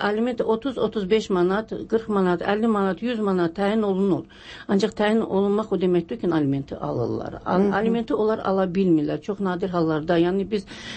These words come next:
Speaker 1: e, müraciət eləyirik, e, yəni biz işlədiyimiz adamlar ə-, əsas icraçılarla işləyirik.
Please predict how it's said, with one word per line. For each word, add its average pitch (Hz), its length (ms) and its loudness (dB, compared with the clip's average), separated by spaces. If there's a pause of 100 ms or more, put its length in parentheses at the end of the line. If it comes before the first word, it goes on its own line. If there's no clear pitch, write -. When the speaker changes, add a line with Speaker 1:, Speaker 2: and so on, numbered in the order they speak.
(160)
Speaker 1:
e, - 120 2 (800)
müraciət 196 800 0
eləyirik, 208 600 -2
e, - 340 0 (100)
yəni 165 240 6
biz 202 220 -6
işlədiyimiz 202 720 0
adamlar 180 380 2
ə-, 180 180 -4 (380)
əsas 226 340 0
icraçılarla 180 680 2
işləyirik. 139 640 0